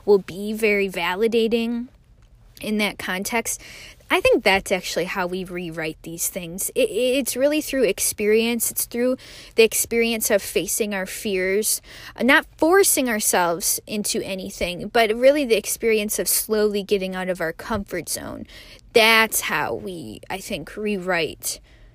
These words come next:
the truth of our situations, okay?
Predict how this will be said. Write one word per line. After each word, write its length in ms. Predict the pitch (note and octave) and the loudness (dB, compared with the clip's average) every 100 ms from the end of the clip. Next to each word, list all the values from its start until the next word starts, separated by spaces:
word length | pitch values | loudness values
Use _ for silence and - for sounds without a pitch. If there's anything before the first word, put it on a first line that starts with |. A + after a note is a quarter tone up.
| - - | -8 -4
the 100 | F#3 | -2
truth 760 | - - F#3 G2 - - - - | -2 -2 -2 -4 -10 -14 -14 -10
of 160 | F#3+ | -8
our 140 | D#3+ - | -6 -4
situations, 1080 | - - - F#3+ D#3+ - - - - - - | -4 -4 -8 -6 -6 -6 -8 -10 -12 -12 -12
okay? 380 | - - E3+ | -12 -10 -8